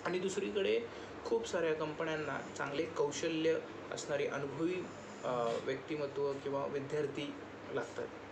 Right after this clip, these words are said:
आणि ज्यांच्याकडे चांगलं क्वालिफिकेशन आहे, अनुभव आहे आणि ज्यांना प्रत्यक्ष त्या क्षेत्रामध्ये काम करायची आवडसुद्धा आहे, हे स्वाभाविकपणे आलंच.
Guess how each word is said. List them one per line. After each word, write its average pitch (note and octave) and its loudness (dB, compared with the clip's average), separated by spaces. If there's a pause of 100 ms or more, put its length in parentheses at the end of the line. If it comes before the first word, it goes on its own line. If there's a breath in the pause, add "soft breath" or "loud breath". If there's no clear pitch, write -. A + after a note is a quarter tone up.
आणि C#3 -2
ज्यांच्याकडे D3+ 2
चांगलं D#3 0
क्वालिफिकेशन D#3 0
आहे, D3+ -2
अनुभव C3+ 4
आहे C3+ 4 (1800)
आणि E3+ 0
ज्यांना D#3 2
प्रत्यक्ष E3 0 (560)
त्या E3 6
क्षेत्रामध्ये D#3 0
काम C3+ 0
करायची B2+ 2
आवडसुद्धा B2+ 2
आहे, A#2 2
हे C#3+ -2
स्वाभाविकपणे C3+ 0
आलंच. A#2 -2